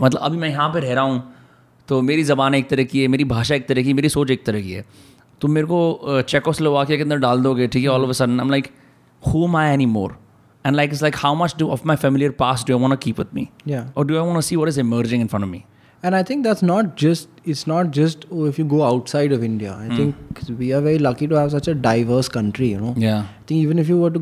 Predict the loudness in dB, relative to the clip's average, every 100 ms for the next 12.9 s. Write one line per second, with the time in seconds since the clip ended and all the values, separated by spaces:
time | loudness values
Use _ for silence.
0 | 2 2 0 -2 -2 -2 -2 -4 -2 -4
1 | -6 -14 -6 -2 -2 0 0 0 -4 -12
2 | -14 -10 -2 0 2 4 2 2 2 2
3 | 0 0 0 0 -2 -14 -20 -20 -20 -20
4 | -4 0 0 0 0 2 0 0 -2 -2
5 | -8 -4 0 0 -2 -4 -2 -2 -2 -2
6 | 0 2 4 4 4 2 0 2 2 4
7 | 2 0 -4 -18 -20 -20 -8 -2 -2 -2
8 | -2 2 2 2 0 -2 0 2 2 0
9 | -4 -8 -6 -6 -12 -20 _ _ _ _
10 | -2 0 0 0 2 2 4 2 0 -6
11 | -16 -2 0 0 -2 0 0 0 0 2
12 | 0 0 0 2 2 2 2 2 0